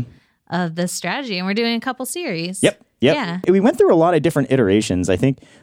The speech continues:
Speaker 2: where we went awry, and I think this is important for any business person listening to this, that's like, "Hey, how do I, like,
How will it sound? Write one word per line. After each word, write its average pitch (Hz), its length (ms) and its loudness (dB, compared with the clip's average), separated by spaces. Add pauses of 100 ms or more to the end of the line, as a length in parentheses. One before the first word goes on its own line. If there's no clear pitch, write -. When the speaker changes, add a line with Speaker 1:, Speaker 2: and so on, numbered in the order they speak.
Speaker 2:
where 139 180 4
we 180 80 2
went 165 180 0
awry, 87 480 2
and 131 180 2
I 101 60 0
think 101 160 -4
this 104 120 -2
is 101 100 -4
important 92 340 -6
for 95 100 -4
any 78 260 -2 (180)
business 82 380 -2
person 87 400 -4
listening 87 280 -4
to 101 80 0
this, 107 220 -2
that's 85 180 -4
like, - 120 -6
"Hey, 131 260 -4
how 117 140 -6
do 117 100 -2
I, 110 120 -2
like, 107 240 -4